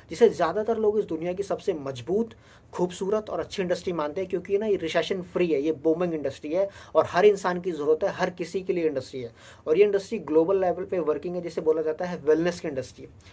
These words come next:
मीन्स एक इंसान ऐसा क्या करे कि वो बीमार ना पड़े, एक इंसान रोगमुक्त जीवन कैसे जिए, मीन्स बीमार होने से पहले की इंडस्ट्री। एक इंसान ऐसा क्या करे कि वो और अच्छा दिखे और बेहतर महसूस करे, उसे बोला जाता है वेलनेस। और जिस मॉडल को फॉलो करके मैक्सिमम लोगों तक वेलनेस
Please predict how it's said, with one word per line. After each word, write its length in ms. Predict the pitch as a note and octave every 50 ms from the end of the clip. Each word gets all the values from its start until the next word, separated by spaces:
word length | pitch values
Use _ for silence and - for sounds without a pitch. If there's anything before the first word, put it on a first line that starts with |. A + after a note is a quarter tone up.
| - - - - -
मीन्स 320 | D#3 F3 G#3+ B3 A#3+ -
एक 220 | - - F#3+ G3 A3
इंसान 280 | A3+ G#3+ A3+ A3+ A3
ऐसा 200 | G#3 G3 F#3+ A3
क्या 240 | G#3 - - G3 F#3+ G3
करे 220 | G3 G#3 G3 G3
कि 100 | G3 A3
वो 80 | G#3 G#3
बीमार 440 | F3 D#3 D#3 D#3 D#3+ E3 E3 D3+
ना 120 | D3+ D3 C#3
पड़े, 240 | - - B2+ B2 A#2 - - -
एक 180 | F#3 G3 G3 A3
इंसान 280 | G#3+ G3+ - A3 A3
रोगमुक्त 440 | G3+ G3 F#3 F#3+ F3+ F#3+ G3 G3 -
जीवन 280 | E3 D#3+ F3 F#3 G3+ G3
कैसे 380 | F#3+ - F#3 F3 E3+ F#3 F#3
जिए, 260 | D#3+ C#3 C3+ A#2+ A#2+ - - - - - - - - D#3+
मीन्स 240 | G3 A#3+ B3 -
बीमार 380 | E3 D3 E3+ F3 G3+ A#3 B3+ A#3+
होने 200 | G#3+ G#3 G#3 A3
से 140 | G#3 - C4
पहले 480 | B3+ - _ - G#3 F#3 F#3+ G#3 G#3
की 100 | G3+ F#3+
इंडस्ट्री। 440 | F#3 D#3 C#3+ C3+ - - D3 C3+ C3 - - - - - -
एक 140 | F3+ F3+ A3+
इंसान 280 | A3+ - A#3+ A#3+ A#3+
ऐसा 160 | A#3 A3+ -
क्या 220 | A3 A3 G#3 G3 G3
करे 200 | F#3+ G3+ G3+ G3+
कि 140 | G3 A3 A3
वो 100 | A3 G#3+
और 260 | - - F3 F#3+ G3+
अच्छा 260 | G3+ G3 - - F#3+
दिखे 220 | F3 F#3 F3+ F#3+
और 160 | G#3 G#3 G3+ D#3
बेहतर 380 | - - D#3 D#3 D#3 F#3 F3
महसूस 360 | D#3 D3 C#3 C#3 - D3 C#3
करे, 180 | - - C#3 C#3+
उसे 240 | - E3 D#3+ - A3
बोला 220 | F#3+ F#3 F3+ F3
जाता 220 | E3 E3 D#3+ E3 F#3+
है 120 | F#3 E3
वेलनेस। 460 | C#3+ C#3+ C#3+ C#3+ C#3 C3+ B2 - - - - - - - - -
और 120 | E3 D#3+
जिस 220 | D#3+ A#3+ B3+ B3
मॉडल 300 | - G#3 G3+ G3 G3+ G#3
को 140 | G#3 A3+ A3+
फॉलो 360 | G#3+ - F#3 D#3+ D#3+ F3 F#3
करके 340 | F#3 F#3+ F3+ F3 E3+ G3 G3
मैक्सिमम 600 | F3+ D#3+ D3 D3 D3+ D#3 D#3 - G#3+ G#3 G#3+ G#3
लोगों 240 | F#3+ F3+ E3 D#3+ F3
तक 200 | F3 G3+ F3+ -
वेलनेस 520 | D3 C#3+ D3 D3 D3+ E3 E3+ E3 - -